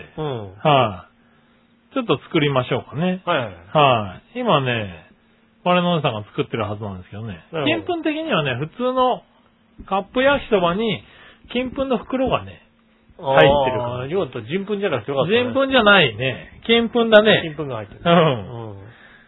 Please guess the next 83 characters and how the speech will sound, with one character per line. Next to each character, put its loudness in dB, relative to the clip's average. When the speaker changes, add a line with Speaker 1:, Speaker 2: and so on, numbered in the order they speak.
Speaker 2:
金 0
粉 -2
が 2
ち -2
ょ -2
っ -12
と -2
入 4
っ -8
て -2
る -4
っ -20
て -4
い -2
う -4
ん -6
で、 -6
こ 0
れ 4
を、 0
何、 0
振 -2
っ -4
て 0
食 8
べ 2
る -2
タ 2
イ -6
プ -18
な -16
の -20
か -6
な？ -8
Speaker 1:
あ -6
あ、 -8
ふ -4
り -4
か -4
け -8
の -10
よ -6
う 2
に 0
ね。 -2
Speaker 2:
ふ -4
り 2
か -6
け 0
み -2
た 0
い -4
に -6
ね。 -2
Speaker 1:
最 -12
後 -
に -12
ね。 -14
う -16
ん。 -18
Speaker 2:
た 6
だ 8
ね、 0
量 4
的 0
に -2
は 6
ね、 4
あ 4
の、 0
あ 2
れ -2
だ 2
ね。 0
青 6
の 0
り 0
の 0
方 2
が 0
多 4
い 2
ね。 -10